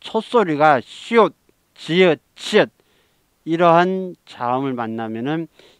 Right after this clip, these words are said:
영이 갑자기 엉자 약자로 바뀝니다. 그래서 걱정. 자, 앞에 지읒이 나왔죠? 지읒 다음에 영이 나오면 이건 영이 아니라 엉으로 바뀐다 그랬죠. 그래서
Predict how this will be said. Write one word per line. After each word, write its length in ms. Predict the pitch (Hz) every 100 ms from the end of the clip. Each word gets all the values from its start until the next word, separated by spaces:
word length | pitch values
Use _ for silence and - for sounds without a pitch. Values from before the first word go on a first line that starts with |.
| _
영이 640 | 107 110 127 147 165 175 147 _
갑자기 460 | 113 - 127 123 - _
엉자 680 | 104 113 160 190 - 170
약자로 380 | 143 117 - 131
바뀝니다. 460 | 117 101 - 101 90
그래서 200 | 104 113
걱정. 560 | - 151 _ - 185 113 _ _ _ _ _
자, 140 | - 131
앞에 280 | 135 160 135
지읒이 400 | - 190 220 202
나왔죠? 500 | 180 143 139 190 202 _ _ _ _ _ _
지읒 380 | - 190 214 -
다음에 280 | 170 165
영이 320 | 139 131 143 139
나오면 360 | 120 117 135
이건 240 | 123 120 120
영이 360 | 107 123 131
아니라 340 | 113 107 117 -
엉으로 500 | 104 104 131 160 151
바뀐다 420 | 120 - 117 104
그랬죠. 320 | 90 82 _ 82
그래서 300 | 101 135